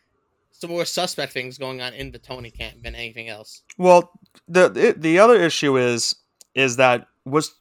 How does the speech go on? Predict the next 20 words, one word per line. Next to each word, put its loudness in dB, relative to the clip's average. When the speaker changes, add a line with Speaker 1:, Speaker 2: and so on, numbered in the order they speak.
Speaker 2:
Kadarius 4
Toney, -4
quote 0
unquote, 0
injured? -8
Because -2
I, 2
I 8
have 8
a 4
feeling 0
that -2
he, -18
he 2
was 4
obviously 8
hurt 2
for 4
a 4
point, 0